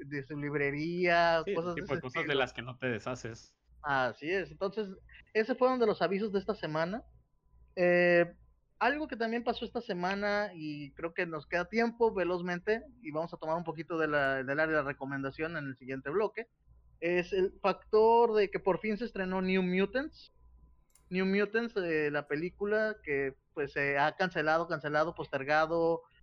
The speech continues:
Speaker 2: Ujú.
Speaker 1: hecho por cuatro años. No creo que haya habido otro ejemplo de una película así,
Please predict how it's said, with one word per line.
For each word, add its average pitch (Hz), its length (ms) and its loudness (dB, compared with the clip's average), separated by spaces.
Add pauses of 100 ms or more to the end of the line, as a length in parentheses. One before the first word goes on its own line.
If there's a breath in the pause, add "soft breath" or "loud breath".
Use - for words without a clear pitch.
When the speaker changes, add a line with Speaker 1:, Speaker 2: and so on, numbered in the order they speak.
Speaker 2:
Ujú. 156 320 -2 (140)
Speaker 1:
hecho 175 500 -2 (300)
por 160 320 2
cuatro 254 460 2
años. 226 300 0
No 196 140 -6
creo 214 220 -2
que 220 80 -2
haya 208 220 2
habido 202 260 0
otro 202 240 -2
ejemplo 180 460 -2
de 175 100 2
una 175 240 -2
película 156 460 -2
así, 175 360 -8